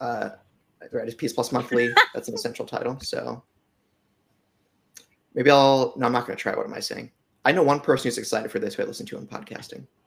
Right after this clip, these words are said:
Speaker 2: So you could say it's a splooter shooter. <laughs>
Speaker 1: <laughs>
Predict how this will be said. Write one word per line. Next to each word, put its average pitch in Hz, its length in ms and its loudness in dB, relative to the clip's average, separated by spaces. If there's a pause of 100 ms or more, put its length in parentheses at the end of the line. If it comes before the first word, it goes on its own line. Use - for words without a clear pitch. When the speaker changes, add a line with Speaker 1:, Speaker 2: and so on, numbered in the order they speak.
(2000)
Speaker 2:
So - 160 -8
you 202 120 -2
could 214 220 0
say 196 180 2
it's 190 120 -2
a 190 60 -6
splooter 185 440 -8
shooter. 190 500 -8
<laughs> - 40 -6 (2250)
Speaker 1:
<laughs> 131 1400 0